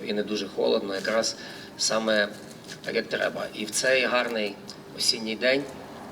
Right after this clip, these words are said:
е, я хочу перш за все подякувати всім львів'янам, львівській громаді за підтримку, за вшанування пам'яті мого тата.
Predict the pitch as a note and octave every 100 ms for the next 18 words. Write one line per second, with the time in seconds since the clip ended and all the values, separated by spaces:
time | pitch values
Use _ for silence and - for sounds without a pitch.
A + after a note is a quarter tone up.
0 | - F#2+ F#2+ F#2+ A2 - - G#2+ - A2+
1 | G#2 - A2 A2 G#2+ G2+ - F2+ - F2+
2 | E2+ - - - - - - - - -
3 | - - B2+ A#2+ G2+ F2+ - - - -
4 | - G2+ A2 B2 A#2+ G2+ A2 - G#2 G#2+
5 | G#2+ A2 G2 G2 G2+ - - B2 B2 -
6 | F#2+ - - - - - G2 F#2+ G2+ G2
7 | G2 - G#2+ A2+ A2 G2+ F2+ G#2+ G#2 F#2+
8 | F#2+ F2 F2 F2 - - G2 G2+ - C3
9 | A#2